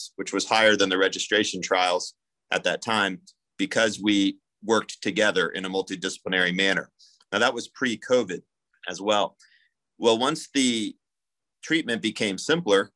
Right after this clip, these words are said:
and we could treat patients without interferon, uh, with medications such as Harvoni, um, Epclusa, Mavyret, et cetera, we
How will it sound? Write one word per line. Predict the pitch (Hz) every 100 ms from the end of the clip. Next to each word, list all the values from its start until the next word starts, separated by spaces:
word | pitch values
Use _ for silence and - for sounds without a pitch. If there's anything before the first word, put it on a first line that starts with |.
| _ -
and | 104 101
we | 107
could | 101
treat | - 120 -
patients | 113 107 104 -
without | 92 104 120
interferon, | 104 98 - 95 92 90 92 104 _ _ _ -
uh, | 92 90 90
with | 95 95 87 101
medications | 95 90 98 - 92
such | - 98
as | 95 -
Harvoni, | 95 90 98 101 101 101 98 _ _ _
um, | 73 92 90 87 85 -
Epclusa, | 90 - 104 98 98 98 95
Mavyret, | 92 92 92 98 95 - - _ _ _ _ _
et | 87 -
cetera, | 139 143 104 98 - - _ _ _ _ -
we | 120 117 110